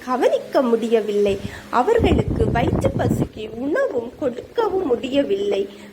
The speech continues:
காமாட்சி வெட்கத்தை விட்டு சொந்த பந்தங்களிடம் உதவி கேட்டும் யாரும் எந்த உதவியையும் பண்ணவில்லை. குழந்தைகளுக்கு மருத்துவம் பார்க்கவும் முடியவில்லை. காமாட்சி மனது திடீரென ஒரு யோசனை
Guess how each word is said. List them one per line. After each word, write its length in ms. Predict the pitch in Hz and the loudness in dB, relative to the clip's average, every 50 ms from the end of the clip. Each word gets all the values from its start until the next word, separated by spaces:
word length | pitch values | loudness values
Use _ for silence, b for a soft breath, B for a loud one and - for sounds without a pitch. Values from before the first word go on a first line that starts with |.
| - | -14
காமாட்சி 680 | - - 339 359 453 539 508 392 294 269 277 - - 247 208 | -6 -4 -2 0 0 2 2 2 2 0 -2 -4 -6 -6 0
வெட்கத்தை 600 | 196 - - - - 466 508 494 - - 440 392 | 2 2 2 2 2 2 2 2 2 0 0 0
விட்டு 320 | 277 254 226 - - - 220 226 220 | 0 0 -4 -2 0 0 0 0 0
சொந்த 400 | - 214 - - 403 539 571 508 - - | 2 4 4 6 6 4 4 0 0 0
பந்தங்களிடம் 840 | 320 269 233 269 311 403 392 339 294 254 220 202 202 220 214 208 214 214 214 | -2 0 0 2 2 2 4 2 2 2 2 2 2 2 0 0 -2 -4 -4
உதவி 500 | 233 247 233 240 587 605 - 254 226 226 226 269 - - - - - - - - - _ _ _ _ _ - | -2 2 6 6 6 6 6 0 -6 -6 -8 -10 -12 -16 -20 -20 -20 -20 -20 -20 -20 _ _ _ _ _ 0
கேட்டும் 260 | - 247 254 254 254 - - | 2 4 4 4 4 2 2
யாரும் 460 | 254 240 277 330 453 440 330 - - - - | 2 2 2 2 0 0 0 0 0 0 2
எந்த 280 | - 294 392 539 554 539 440 | 2 0 0 0 0 0 0
உதவியையும் 680 | - - - 508 - - 226 226 - - - - - - | 0 0 0 -2 -2 -2 -4 -4 -4 -4 -4 -2 -2 -2
பண்ணவில்லை. 760 | - - 233 277 370 - - - - - - 202 392 - - - | 0 0 0 0 2 2 2 2 2 2 0 0 0 0 -2 -2
குழந்தைகளுக்கு 840 | - - 311 320 466 622 571 494 - 370 285 233 220 - - 220 208 | -2 -2 -2 -4 0 0 0 0 0 -2 -2 -2 -4 -4 -6 -6 -4
மருத்துவம் 560 | 208 214 226 - 392 - - 466 480 233 240 | -2 -2 -2 -2 -4 2 4 4 4 4 4
பார்க்கவும் 560 | 339 269 233 - - 233 220 214 214 208 214 | 0 -2 -2 -2 -4 -6 -4 -4 -4 -4 -2
முடியவில்லை. 680 | 220 214 226 302 466 339 196 247 233 214 214 208 196 196 - | -4 -2 4 4 4 4 4 0 -4 -4 -2 -4 -4 -4 -2
காமாட்சி 560 | - 247 247 359 466 523 453 - - - 359 | 0 0 0 2 0 0 -2 -4 -2 -4 -2
மனது 400 | 262 233 208 208 214 208 226 226 214 | 0 2 2 2 2 2 0 -2 0
திடீரென 580 | - 302 254 370 494 453 392 262 233 240 233 | -2 2 4 6 6 6 4 4 2 2 2
ஒரு 220 | 240 240 226 214 196 190 | 4 2 2 2 0 2
யோசனை 480 | 220 226 269 440 466 - 370 302 - | 4 4 4 4 2 0 -2 -4 -4